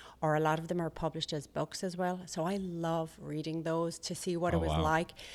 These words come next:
Speaker 1: to be actively involved in, you know, evacuating children from London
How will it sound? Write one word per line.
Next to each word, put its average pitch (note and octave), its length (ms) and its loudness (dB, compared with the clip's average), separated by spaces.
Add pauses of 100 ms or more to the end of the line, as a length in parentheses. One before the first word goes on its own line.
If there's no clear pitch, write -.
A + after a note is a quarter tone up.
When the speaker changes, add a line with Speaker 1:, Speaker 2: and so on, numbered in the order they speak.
(180)
Speaker 1:
to - 80 -4
be F3+ 340 6
actively E3+ 600 4
involved E3 760 6
in, D#3+ 400 2
you D#3+ 160 0
know, C#3+ 380 0
evacuating F3 800 2
children F#3 460 0
from E3+ 340 0
London D#3+ 640 2